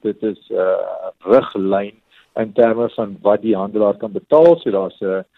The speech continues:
'n verkoopprys en dan die inruilprys van die voertuig. So, so vinnig soos wat die, wat die verkoopspersoon die boekie wil uitdruk, hulle moet hom net uitdruk as dit by die, by die inruilprys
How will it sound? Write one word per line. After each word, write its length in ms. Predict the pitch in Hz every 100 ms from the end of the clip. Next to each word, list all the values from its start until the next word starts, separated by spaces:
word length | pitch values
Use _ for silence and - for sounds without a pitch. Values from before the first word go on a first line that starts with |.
| _ -
'n 100 | 104
verkoopprys 800 | - - - 170 - 160 160 160
en 140 | 113
dan 180 | 101 101
die 140 | 101 -
inruilprys 1080 | 160 147 120 98 107 127 120 - 110 101 -
van 100 | 107
die 140 | 101 92
voertuig. 480 | - 110 95 85 80 - _ _ _ -
So, 160 | 117 110 113 107
so 120 | 131 -
vinnig 260 | 151 160 170
soos 220 | 165 127
wat 200 | 131 123
die, 340 | 117 117 110 - -
wat 100 | 107
die 120 | 107
verkoopspersoon 800 | 110 - 135 123 - 123 - 120
die 100 | 101
boekie 340 | 110 - 131
wil 200 | 107 107
uitdruk, 420 | 117 131 - 143
hulle 200 | 123 95
moet 200 | 98 110
hom 100 | 117
net 200 | 117 135
uitdruk 460 | - 120 - 120 110
as 160 | 110 -
dit 160 | 107
by 180 | - 101
die, 200 | 101 101 - _ _ -
by 80 | 104
die 100 | 139
inruilprys 680 | 156 135 131 123 127 123